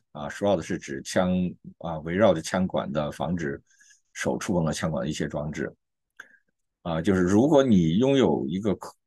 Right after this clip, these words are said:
可以安装可拆卸弹夹的半自动步枪，同时这个枪上面有手枪握把或者 thumb hole stock，啊，前置握把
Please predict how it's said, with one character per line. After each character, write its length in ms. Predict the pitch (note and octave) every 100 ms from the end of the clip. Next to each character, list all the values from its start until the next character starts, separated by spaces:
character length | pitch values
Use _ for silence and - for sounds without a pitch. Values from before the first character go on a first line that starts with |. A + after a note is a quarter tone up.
| _
可 160 | - A#2+
以 40 |
安 180 | G2+ A2
装 200 | G#2 G#2
可 260 | - F2
拆 240 | C#2 G#2+ A2
卸 320 | A2+ A#2+ E2+
弹 220 | - F#2
夹 140 | D#2+ C#2+
的 80 | E2
半 160 | F2+
自 80 | E2
动 100 | D2+
步 100 | D#2
枪， 320 | D#2 E2+ F2 D#2+
同 180 | - F2
时 240 | F#2 G2 F2
这 100 | F#2+
个 100 | E2
枪 200 | - F#2+
上 160 | F#2
面 240 | E2 D2 D#2+
有 260 | D2 B1+ D2+
手 160 | -
枪 180 | - A#2
握 140 | A#2+ -
把 260 | - - - - - - _ _
或 120 | F#2
者 100 | E2+
thumb 240 | E2 G2+ F2
hole 200 | E2+ D#2
stock， 360 | - D#2 B1 - - _ - _ _ _
啊， 260 | F2 E2 D#2+ D#2
前 260 | - - B2+
置 120 | C#3
握 180 | F2 C#2+
把 240 | C#2+ -